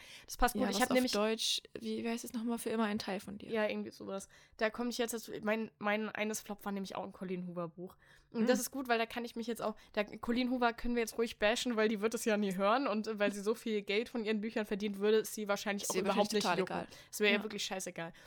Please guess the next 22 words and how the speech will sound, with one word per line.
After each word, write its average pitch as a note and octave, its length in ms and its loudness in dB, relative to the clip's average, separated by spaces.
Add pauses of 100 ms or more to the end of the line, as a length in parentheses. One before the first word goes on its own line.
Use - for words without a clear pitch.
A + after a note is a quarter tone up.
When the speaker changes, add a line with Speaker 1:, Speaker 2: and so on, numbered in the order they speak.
(160)
Speaker 1:
Aber G3+ 220 2
was A3 140 0
perfekt G#3 420 -6
war E3+ 140 -2
von G3 220 -8
Colleen G3 420 -4
Hoover, F3 380 -2 (220)
da G3 80 -2
hab - 20 2
ich G#3 80 0
mich A3+ 100 2
ja G#3+ 80 2
Speaker 2:
Mhm. G#3+ 60 2
Speaker 1:
auch A3 100 2
hier F#3+ 140 -4
im E3+ 80 -6
Podcast - 480 -10
schon F3 120 -8
drüber - 240 -6
aufgeregt. - 300 -8
Speaker 2:
Ja. G#3+ 140 -2
Speaker 1:
Oh, - 260 -8